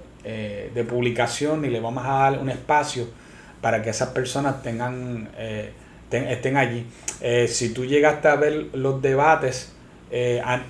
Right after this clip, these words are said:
para la, para la, la gobernación en la, el ciclo electoral pasado, era increíble la forma en que trataron a, a César Vázquez.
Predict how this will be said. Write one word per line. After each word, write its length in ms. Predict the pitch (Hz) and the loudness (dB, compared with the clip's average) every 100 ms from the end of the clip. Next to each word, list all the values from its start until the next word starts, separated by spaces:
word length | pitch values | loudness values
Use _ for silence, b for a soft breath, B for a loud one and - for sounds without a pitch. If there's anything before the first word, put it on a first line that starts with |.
| - | -2
para 180 | 120 113 | 0 2
la, 340 | 113 123 120 | 0 -2 -2
para 180 | 120 113 | -2 0
la, 340 | 110 107 110 | 0 0 -2
la 140 | 113 113 | 2 2
gobernación 640 | 117 113 113 139 143 - 117 | 2 0 -2 -2 -4 -6 -8
en 160 | 117 | -8
la, 160 | 110 110 | -6 -6
el 80 | 107 | -6
ciclo 320 | - 117 135 | -8 -2 0
electoral 480 | 139 135 143 139 139 | 0 0 2 2 2
pasado, 580 | 143 - 160 156 135 B B B B - - - | 0 4 6 6 4 B B B B -20 -20 -6
era 280 | 117 131 139 | 2 6 6
increíble 680 | 151 160 147 147 170 156 135 | 6 6 6 8 6 6 6
la 140 | 123 | 4
forma 440 | - 135 151 156 | 2 0 2 0
en 60 | 143 | 0
que 100 | 131 | 0
trataron 760 | 117 113 117 123 139 147 143 - | 0 -2 0 2 0 -2 -4 -8
a, 600 | - 139 135 131 127 123 - | -4 0 2 2 0 -4 -4
a 140 | 127 | -4
César 400 | - 131 143 135 | 0 0 0 2
Vázquez. 400 | 139 - - 113 | 4 2 0 -6